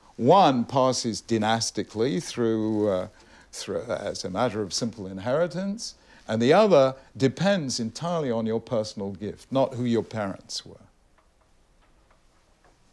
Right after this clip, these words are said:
Max Weber, the nineteenth century sociologist, called that bureaucratic leadership and charismatic leadership. Bureaucratic leadership, leadership in terms of office, and,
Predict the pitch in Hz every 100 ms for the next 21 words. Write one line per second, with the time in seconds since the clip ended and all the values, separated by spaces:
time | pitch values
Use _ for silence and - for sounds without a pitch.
0 | _ - 147 135 120 107 139 117 90 -
1 | - _ _ - - - - 107 123 117
2 | 120 113 117 107 - 101 - 107 101 107
3 | 95 101 95 95 - - 113 104 92 -
4 | _ _ - - 123 117 113 - 175 202
5 | 202 170 170 156 151 - 131 - _ _
6 | 127 123 131 120 113 104 110 98 95 -
7 | 87 80 82 - - - - 120 123 180
8 | 185 185 143 147 131 123 117 - - -
9 | 123 135 127 123 110 113 104 123 107 107
10 | 110 95 - 107 87 - - - - -
11 | _ _ _ _ _ _ _ _ _ _
12 | _ _ _ _ _ _ - 101 98 98
13 | 98 95